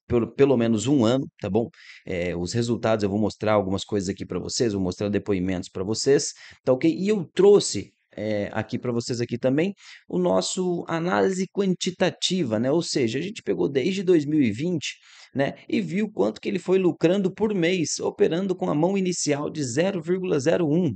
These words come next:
tá bom? Então, operando com zero zero um, olha que bacana, ó. Ele é um robozinho que ele é bem consistente, você vê que vem fechando mês após mês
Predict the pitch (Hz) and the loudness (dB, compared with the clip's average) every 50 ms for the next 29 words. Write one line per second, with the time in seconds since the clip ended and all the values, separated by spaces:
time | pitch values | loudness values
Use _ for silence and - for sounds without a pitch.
0 | - _ - 92 - 123 156 196 220 - - - - - - - _ _ - - | -4 _ -12 0 2 2 2 2 0 -6 -14 -20 -20 -20 -20 -20 _ _ -4 -2
1 | 427 - - - - 190 175 185 196 196 196 190 196 175 143 120 147 175 180 175 | -2 -2 -4 -2 0 2 2 2 2 2 0 0 0 -2 0 2 2 2 0 0
2 | 160 165 165 147 127 147 180 196 175 151 147 151 160 151 - 151 143 127 113 - | -2 -2 -2 0 0 0 0 0 -2 -2 0 0 0 0 0 -2 -2 -2 -4 0
3 | - 107 101 98 98 104 104 95 - - - _ - - - - 190 180 170 170 | 0 2 2 4 4 4 2 2 0 -2 -8 _ -10 -4 -2 0 2 2 2 2
4 | 160 160 160 147 139 160 185 190 185 190 202 190 170 151 139 127 - 185 226 247 | 4 4 4 4 4 2 0 0 2 2 2 2 2 0 -2 0 2 2 2 2
5 | 247 240 233 202 - 196 190 180 - - 147 131 - - - 190 196 202 196 175 | 2 0 0 0 0 -2 -2 -2 -2 -2 -2 -4 -4 -2 -2 0 0 2 0 0
6 | 151 139 127 113 131 127 - 135 123 135 165 160 - 143 131 139 151 156 - 143 | -2 -2 -4 -4 -2 -2 0 -2 0 0 -2 -2 -2 -4 -4 -2 -2 -2 -2 -2
7 | 127 - - 147 143 127 123 117 117 135 151 175 185 170 165 151 - - 127 120 | -4 -2 -2 -2 -2 0 0 2 2 4 2 2 2 0 -2 -4 -2 -2 -2 -2
8 | 117 107 107 117 135 147 156 156 - - | 0 0 2 2 2 2 0 0 -4 -8